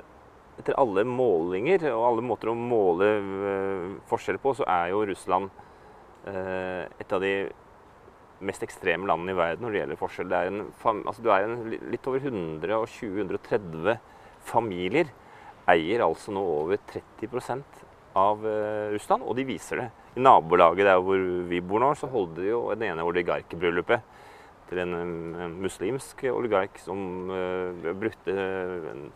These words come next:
fire, fem hundre millioner kroner på sitt bryllup, eh, og viser det, og filmer det, og legger ut. Eh, jeg lurer på om, eh, man på et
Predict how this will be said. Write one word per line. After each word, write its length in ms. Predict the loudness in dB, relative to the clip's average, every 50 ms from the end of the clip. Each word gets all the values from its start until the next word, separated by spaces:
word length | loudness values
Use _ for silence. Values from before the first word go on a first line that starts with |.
| -20 -20
fire, 260 | -18 -14 -10 -10 -8
fem 220 | -6 -6 -6 -6 -6
hundre 460 | -8 -8 -8 -6 -4 -4 -4 -4 -6 -10 -16 -20 -20 -20 -20 -20 -20 -20 -12 -10
millioner 460 | -8 -6 -6 -6 -6 -6 -4 -6 -6
kroner 420 | -2 -2 -4 -4 -2 -4 -6 -8
på 320 | -8 -8 -8 -6 -6 -6 -6
sitt 200 | -6 -8 -8 -4
bryllup, 260 | -4 -2 -2 -2 -4 -6 -8 -20 -20 -20 -20 -20 -20 -20 -20 -20 -20 -20 -20 -16 -14
eh, 120 | -14 -6 -4
og 80 | -4 -4
viser 260 | -2 -6 -6 -6 -6
det, 120 | -6 -6 -6 -16 -20 -20 -20 -20 -20 -20 -20 -20 -20 -2 2
og 180 | 4 4 4 4
filmer 360 | 2 -2 -2 -2 0 0 0
det, 120 | 0 0 -2 -8 -20 -20 -20 -6 0
og 60 | 2
legger 300 | 2 4 4 2 0 0
ut. 300 | -4 -6 -12 -20 -20 -20 -20 -20 -20 -20 -20 -20 -20 -20 -20 -20 -20 -20 -20 -20 -20 -20 -20 -20 -12 -6
Eh, 200 | -4 -2 2 6
jeg 140 | 6 6 8
lurer 180 | 6 2 2
på 240 | 0 2 2 4 4
om, 220 | 2 0 -4 -4 -2
eh, 140 | -2 -2
man 180 | -2 -4 -6 -6
på 120 | -2 -4
et 80 | -4